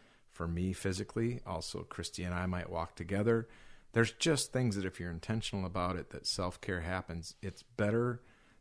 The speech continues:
to do that. "Hey, I wonder if I could do that five times this week." It's a great place to start. Don't think about, "Hey, I've, you know, I've ran twenty miles for, you know, three hundred days in a row. I'm hoping to make," that's, that's down the road. But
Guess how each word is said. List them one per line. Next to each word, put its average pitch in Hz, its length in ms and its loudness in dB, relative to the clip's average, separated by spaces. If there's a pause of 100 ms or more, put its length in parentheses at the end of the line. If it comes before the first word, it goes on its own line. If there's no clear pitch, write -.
to - 80 -6
do 104 220 2
that. 95 400 -2
"Hey, 98 380 -2
I 101 60 -4
wonder 139 200 0
if 131 100 -2
I 98 80 0
could 90 160 -4
do 87 120 -2
that 80 220 -4
five 87 300 -2
times 85 540 -4 (200)
this 95 320 -6
week." - 460 -12 (640)
It's 120 100 -2
a 135 40 0
great 180 220 2
place 170 280 0
to 123 40 -4
start. - 460 0 (300)
Don't 120 220 4
think - 260 0
about, 92 440 0
"Hey, 98 200 0
I've, 90 180 -2
you 87 80 -2
know, 85 240 -4 (480)
I've 135 160 2
ran 110 200 6
twenty 120 220 2
miles 107 380 2
for, 90 440 -4
you 98 120 -4
know, 82 160 -6
three - 160 -4
hundred 123 200 2
days 110 260 4
in 98 80 4
a - 20 4
row. 101 160 4
I'm 92 140 2
hoping 104 220 0
to 98 60 0
make," 95 180 0 (680)
that's, 135 300 4
that's - 380 0
down 120 280 4
the 98 80 2
road. 95 420 2
But - 180 -6